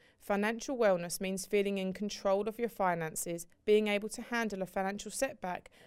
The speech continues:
and being on track to achieve your financial and life goals, which can actually include having a plan for retirement.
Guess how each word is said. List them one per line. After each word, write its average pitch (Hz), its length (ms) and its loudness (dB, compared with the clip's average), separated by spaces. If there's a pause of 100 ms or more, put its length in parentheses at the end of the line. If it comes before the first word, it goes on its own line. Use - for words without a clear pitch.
and 190 140 -6
being 214 280 0
on 233 140 -2
track 196 340 -4
to - 120 -6
achieve 190 400 -4
your 185 80 -4
financial 196 640 -4
and 180 180 -6
life 185 300 -2
goals, - 460 -2 (240)
which 196 180 -6
can - 100 -2
actually 220 320 -4
include 185 420 -4 (180)
having 190 320 -2
a 175 40 -6
plan 175 300 -6
for 202 140 -10
retirement. 175 520 -8